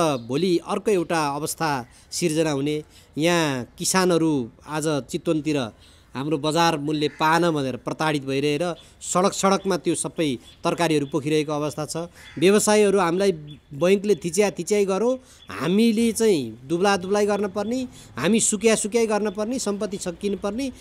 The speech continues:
बैंक मोटाको मोटाइ गर्न पर्ने भन्ने व्यवसायीहरूको गुनासो छ। यता सरकारको ढुकुटी रित्यो, फागुनबाट त तलबै खुवाउनलाई अवस्था छैन भनेपछि यसको नतिजा बिस्तार बिस्तार कुन रूपमा विकसित हुन्छ होला हजुरको अध्ययन अनुभव र विश्व बजारको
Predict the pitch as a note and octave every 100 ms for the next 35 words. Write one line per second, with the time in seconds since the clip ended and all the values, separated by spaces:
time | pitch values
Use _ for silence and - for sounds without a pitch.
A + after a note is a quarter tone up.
0 | - - C3 G#3 A#3+ F#3+ F#3+ G3+ G3+ G#3+
1 | G#3 A#3 G#3+ G3+ G3 G#3 A3+ F#3+ F3 D#3
2 | G#2 B2 E3+ E3+ F3 D#3+ F3 E3 F3 E3+
3 | F3+ G3+ G#3 - - - G#3 A#3+ - A3
4 | A#3 A#3 G#3+ D#3 C#3+ F#3 F#3+ F3 - C4
5 | D3+ E3+ F#3 F3 E3+ F#3 G3 - - -
6 | - - F3+ F3+ F#3+ - D3+ D#3 E3 F#3+
7 | D3 C#3 D3 C3 C#3 D3 A#2+ A2 - -
8 | A#3 - - - C4 - B3 D3+ E3+ F#3+
9 | F3+ C#3+ - _ _ _ D#3+ - G#3 F#3
10 | D#3 D3+ B2+ A2 _ C4+ C4+ F3+ F3 F#3+
11 | F3 D3+ F3 E3+ F3+ A#2+ A#2+ D3 C#3 C#3
12 | B2 C3 C#3 C#3+ C3+ C#3 D#3 C3+ C3 C#3
13 | C#3+ C3 - _ D3+ D#3+ D#3 C#3+ C3+ C3